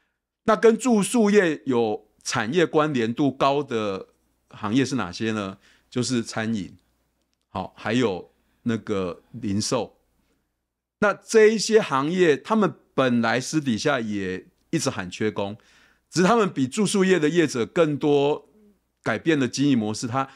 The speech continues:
开始加薪，开始留才。那他现在会说：“啊，你住宿业也不是三K产业，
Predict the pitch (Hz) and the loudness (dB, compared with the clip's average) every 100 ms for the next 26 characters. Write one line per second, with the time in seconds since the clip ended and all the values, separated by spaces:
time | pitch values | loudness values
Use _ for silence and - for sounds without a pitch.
0 | _ - 139 117 104 123 127 127 117 127 | _ -6 -4 -4 -2 -2 -2 -6 -4 -6
1 | 107 98 107 - - - - 254 233 240 | -6 -8 -8 -12 -16 -20 -2 2 4 4
2 | 254 226 226 220 226 208 220 254 - _ | 2 4 4 4 0 -2 -6 -6 -10 _
3 | _ _ _ _ _ _ _ 175 165 160 | _ _ _ _ _ _ _ 0 4 2
4 | 147 254 220 254 233 233 185 143 131 151 | 2 0 2 4 4 6 4 2 0 -2
5 | 202 190 180 185 170 180 131 110 143 156 | -2 0 0 2 0 0 -2 0 2 2
6 | 117 | 0